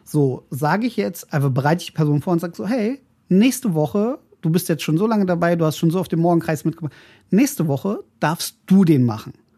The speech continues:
So, und dann werfe ich die Person ja quasi ins kalte Wasser, lasse ihr ein bisschen Vorbereitungszeit und danach, ich bin A dabei, das kommt ja auch noch dazu, und danach reflektieren wir darüber und sagen, hey, wie ging's dir damit? Was hast du erlebt? Wie war's für dich?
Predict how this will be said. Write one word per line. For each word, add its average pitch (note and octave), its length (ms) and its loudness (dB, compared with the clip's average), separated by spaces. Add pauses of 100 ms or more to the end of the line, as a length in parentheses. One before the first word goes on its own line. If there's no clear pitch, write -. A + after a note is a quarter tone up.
(160)
So, D3 200 0
und B2+ 80 0
dann C3 180 2
werfe F3+ 220 2
ich G#3 40 -4
die - 80 -6
Person D#3 300 0
ja D3 80 0
quasi C#3 320 -2
ins C3 140 -2
kalte A#2+ 260 -4
Wasser, F3+ 300 -2
lasse C3+ 240 0
ihr C3 60 2
ein B2 40 0
bisschen B2 220 -2
Vorbereitungszeit F3+ 720 -2 (320)
und D#3 180 2
danach, G3 500 2 (600)
ich - 160 0
bin C#3 180 0
A C3 200 -2
dabei, A#2+ 400 -2
das D#3 180 -2
kommt A#2+ 180 -4
ja A2 100 -6
auch E3 100 -2
noch G#3 100 2
dazu, - 380 -8
und A3+ 220 2
danach E3 280 -2
reflektieren F3 580 0
wir F3 80 0
darüber A2+ 440 -10
und C3 100 -2
sagen, C#3 180 -4
hey, C#3 200 -2
wie A#2 80 -6
ging's F#3 340 2
dir B2 100 -6
damit? G2+ 320 -12
Was C#3+ 140 -8
hast D3+ 220 -8
du D3 60 -8
erlebt? E3+ 540 2
Wie C3+ 220 -6
war's E3 240 0
für D#3 140 -4
dich? C#3+ 240 -2